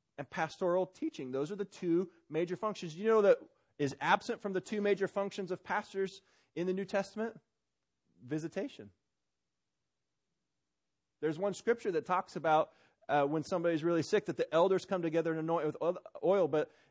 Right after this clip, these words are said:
i-, i-, in essence, all that responsibility in the New Testament was mostly upon the deacons. That doesn't mean I'm not gonna come visit you. I love you. I'm gonna continue on with that. And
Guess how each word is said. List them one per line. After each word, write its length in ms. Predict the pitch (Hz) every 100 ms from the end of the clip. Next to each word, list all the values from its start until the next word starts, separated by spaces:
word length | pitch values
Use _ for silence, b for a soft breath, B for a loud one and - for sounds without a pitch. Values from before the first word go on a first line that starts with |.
| _
i-, 60 | 156
i-, 440 | 160 165 160 160
in 100 | 160
essence, 340 | 196 202 170
all 300 | - 151 175
that 200 | 196 185
responsibility 580 | 175 - 185 170 - 175
in 40 | 165
the 60 |
New 40 | 160
Testament 380 | 196 - 156
was 120 | 151 147
mostly 340 | 156 196 170
upon 240 | 151 143
the 60 | 139
deacons. 640 | 120 349 - 95 - - _ _ _ _ _ _ _ _ _ _ _ _ _ _ _ _ _ _ _ _ _
That 140 | 139 151
doesn't 160 | 156
mean 100 | 156
I'm 80 | 143
not 140 | 147 139
gonna 140 | 143
come 180 | 147 123
visit 160 | 165
you. 100 | 143
I 80 | 123
love 300 | 139 147 143
you. 180 | 110 101 104
I'm 100 | 135
gonna 140 | 151
continue 460 | 123 151 - 160 143
on 100 | 131
with 80 | 123
that. 200 | 156
And 120 | 143